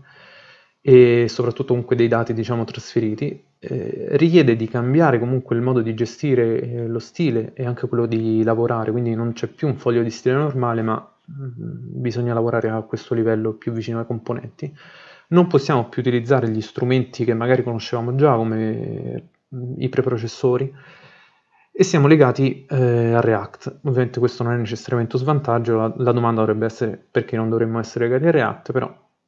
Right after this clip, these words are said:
mm, comunque è una domanda lecita. E pure qui ci perdiamo le media query, e quindi le dobbiamo fare in altro modo, e ovviamente non avendo pro-, preprocessori né altro non abbiamo mixin,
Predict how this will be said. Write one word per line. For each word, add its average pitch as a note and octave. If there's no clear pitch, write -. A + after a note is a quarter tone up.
mm, A#2
comunque B2
è A#2
una A#2
domanda A2
lecita. A2+
E A#2+
pure E3+
qui D#3+
ci B2+
perdiamo A#2+
le A2+
media A#2+
query, D#3+
e A#2
quindi A#2
le A2+
dobbiamo A2+
fare A2+
in A2
altro A#2
modo, C#3
e A#2+
ovviamente C3
non A#2
avendo A#2+
pro-, B2
preprocessori B2+
né C#3
altro A#2
non A#2
abbiamo A#2
mixin, A#2+